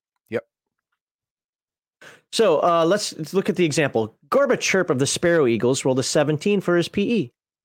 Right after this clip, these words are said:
Speaker 2: He then raised his P E to twenty-two by rolling a five on the additional six-sided. All the other sparrows would, sparrows would also get to add five to their P E. So imagine if you were the one that rolled low, you only had an eight. Well, now you have a thirteen.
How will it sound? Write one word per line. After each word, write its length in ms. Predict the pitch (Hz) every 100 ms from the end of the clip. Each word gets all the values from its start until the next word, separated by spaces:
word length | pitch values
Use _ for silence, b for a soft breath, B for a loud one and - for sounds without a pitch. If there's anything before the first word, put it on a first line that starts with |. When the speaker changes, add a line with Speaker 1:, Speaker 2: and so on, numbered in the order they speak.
| _
Speaker 2:
He 60 | 175
then 180 | 220 247
raised 260 | 190 185
his 140 | 202 175
P 180 | 190 180
E 180 | 175 185
to 100 | 180
twenty-two 480 | - 180 185 254
by 140 | 202 160
rolling 280 | 156 160 160
a 60 |
five 320 | 156 127 127
on 60 | 139
the 60 | 139
additional 360 | 127 - 147
six-sided. 500 | - 123 - 85 - - _ _ _ _ - B
All 320 | 175 220 269 285
the 140 | 277
other 200 | 233 240
sparrows 460 | - 196 185 180 185
would, 120 | - -
sparrows 400 | - 185 175 165
would 160 | 175 -
also 320 | 196 233 - 190
get 280 | 165 156 -
to 160 | - 143
add 220 | 147 147
five 380 | - 135 147 143
to 80 | 151
their 140 | 165
P 340 | - - 156 -
E. 220 | 180 110 B B
So 160 | - 196
imagine 400 | 196 254 220 233
if 160 | 196
you 80 | 214
were 80 | 208
the 60 |
one 140 | 185 190
that 120 | 160
rolled 240 | 165 160
low, 140 | 147 139
you 120 | 131
only 160 | 139 143
had 100 | 131
an 40 |
eight. 280 | 120 - - _ _ _ _ _ _ _ _ -
Well, 120 | 135
now 180 | 143 151
you 160 | 165
have 140 | 160 135
a 40 |
thirteen. 560 | - 139 - 139 117